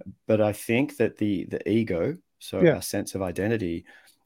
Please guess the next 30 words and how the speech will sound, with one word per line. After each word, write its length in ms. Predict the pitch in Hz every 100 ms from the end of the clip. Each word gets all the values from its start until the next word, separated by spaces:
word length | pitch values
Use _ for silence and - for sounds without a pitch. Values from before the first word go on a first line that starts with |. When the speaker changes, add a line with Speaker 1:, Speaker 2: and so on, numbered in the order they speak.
| _
Speaker 1:
evolved 560 | 107 92 104 127 113 92
with 180 | 104
us 260 | 104 104 -
as 180 | 95 92
a 60 |
species, 760 | 87 - 117 156 - 95 - - _ _ _
as 180 | 107 98
a 60 |
self-protection 840 | 95 - 98 - 90 - 110 - 87
mechanism, 500 | 101 - 92 - - _ _ _ _
Speaker 2:
Mm-hmm. 200 | 123 120 120
Speaker 1:
right? 260 | - 90 123 _ _ _
You 100 | 98
know, 120 | 95
we 120 | 98
weren't 260 | 98 107 110
the 80 | -
fastest, 720 | - 104 101 - 90 - - _ _ _ _ _
fiercest 580 | - 101 101 - 90 -
animals 400 | 98 113 101 92
on 80 |
the 80 | 90
savannah 380 | 85 92 92 87
plain. 400 | - 135 147 -
There 100 | 104
were 160 | 98 -
other 160 | 107
animals 500 | 95 107 110 87 90
that 200 | 95 92
were, 220 | - 90